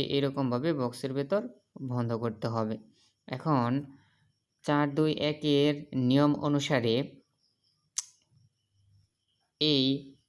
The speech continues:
অঙ্কটা সমাধান করতে হবে। তাহলে প্রথম বক্সে আমরা পেয়েছিলাম এক এক এক, এখন এই এক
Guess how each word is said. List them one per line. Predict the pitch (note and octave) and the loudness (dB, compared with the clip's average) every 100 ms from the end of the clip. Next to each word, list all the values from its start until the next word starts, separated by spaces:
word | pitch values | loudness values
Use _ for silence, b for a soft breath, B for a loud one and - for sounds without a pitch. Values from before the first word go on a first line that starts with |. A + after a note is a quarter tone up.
| _ _ _ _ _ _ _ - | _ _ _ _ _ _ _ -2
অঙ্কটা | C#3+ C#3 C#3 | 0 0 -2
সমাধান | C#3 C3 B2 A#2 | -2 -2 -2 -2
করতে | A#2+ A2+ A#2+ | -4 -4 -2
হবে। | A2+ G#2+ - b _ | -2 -4 -10 b _
তাহলে | - A#2+ | -8 -6
প্রথম | A#2 C3+ C3 D3+ | -2 -2 0 0
বক্সে | C#3+ C3+ - D3+ | 2 0 -2 -2
আমরা | D3 C#3+ | 0 -2
পেয়েছিলাম | D3 C#3+ C#3+ B2+ A#2 B2 - - | -2 -2 -2 -2 -2 -6 -10 -6
এক | C#3 C#3 C#3+ | -2 -2 -4
এক | C#3+ C3 - | -4 -4 -4
এক, | B2 - - | -6 -8 -12
এখন | B2 A#2+ - | -6 -6 -4
এই | A#2 - | -6 -4
এক | C#3+ D3 | -2 -4